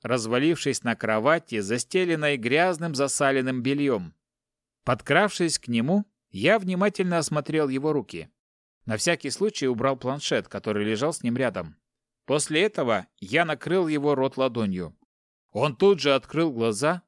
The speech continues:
задергался с просонья и непонимающим взглядом впился в мое лицо, пытаясь понять, что происходит.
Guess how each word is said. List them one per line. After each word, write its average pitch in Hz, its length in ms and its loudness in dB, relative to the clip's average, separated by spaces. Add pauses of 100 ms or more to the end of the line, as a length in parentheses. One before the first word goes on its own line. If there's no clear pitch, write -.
задергался 135 840 0
с - 60 -4
просонья 123 560 -2
и 147 180 -4
непонимающим 156 960 0
взглядом 139 480 0
впился 180 500 0
в 147 40 -4
мое 143 220 2
лицо, 147 460 0 (340)
пытаясь 120 480 0
понять, 113 380 -2
что - 180 -4
происходит. 123 560 -2